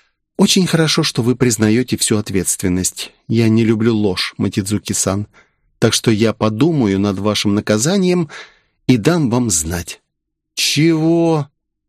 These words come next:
Да они издеваются. Опять?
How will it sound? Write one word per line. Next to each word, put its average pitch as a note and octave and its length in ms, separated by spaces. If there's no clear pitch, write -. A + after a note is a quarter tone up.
Да F2 240
они F#2 220
издеваются. A2+ 840
Опять? C#3+ 800